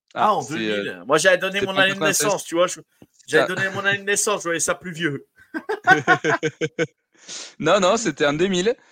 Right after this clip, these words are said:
Speaker 2: C'était, du coup, la première année des Belichick, l'année, euh, où, du coup, il y avait pas encore Tom Brady. Enfin, c'est la première année de Tom Brady, mais il a été quatrième Q B de, de,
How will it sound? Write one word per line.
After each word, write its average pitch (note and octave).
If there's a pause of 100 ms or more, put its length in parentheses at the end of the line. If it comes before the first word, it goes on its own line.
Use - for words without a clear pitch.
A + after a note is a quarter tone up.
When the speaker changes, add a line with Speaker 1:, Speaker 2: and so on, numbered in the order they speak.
(180)
Speaker 2:
C'était, C#3+
du C#3
coup, E3+
la D#3
première C#3+
année C#3
des C#3
Belichick, C3+
l'année, C3+
euh, A2+
où, A2+
du A2+
coup, C#3+
il C#3+
y C3
avait G#2+
pas B2+
encore A#2+
Tom A2+
Brady. A2+
Enfin, B2+
c'est A#2
la A#2+
première C#3+
année C#3+
de C3+
Tom B2+
Brady, C3
mais C#3+
il A#2+
a -
été A#2+
quatrième B2
Q -
B B2
de, G#2
de, F2+